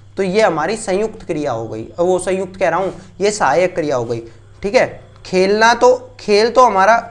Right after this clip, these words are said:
क्रिया था, मेन क्रिया ये थी, ठीक है, लेकिन उसको यूज़ करने के लिए हमने खेल चुका है, रहा है, जो ये चुका है, रहा है, ये वर्ड होते हैं ना,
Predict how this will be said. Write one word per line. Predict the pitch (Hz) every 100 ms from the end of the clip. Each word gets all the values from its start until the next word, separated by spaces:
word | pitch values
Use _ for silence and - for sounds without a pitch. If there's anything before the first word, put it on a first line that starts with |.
| -
क्रिया | 240 240
था, | - 175
मेन | 196 247
क्रिया | 247 240 190
ये | 185 185
थी, | 160 143 123 - - -
ठीक | 214
है, | 202 - - -
लेकिन | 196 220
उसको | 226 233
यूज़ | 240 190 240 220
करने | 220 202 208
के | 196
लिए | 214
हमने | 214 170 190 240 - - -
खेल | 214 220 214
चुका | - 185 190 185
है, | 175 175 175 175 170 147
रहा | 151 151 165 170
है, | 165 170 160 156
जो | 180
ये | 180
चुका | 170 180 175 180
है, | 170 170
रहा | 160 139 160 170
है, | 170 170 170
ये | 196
वर्ड | 208 220 170
होते | 135 175
हैं |
ना, | 196 139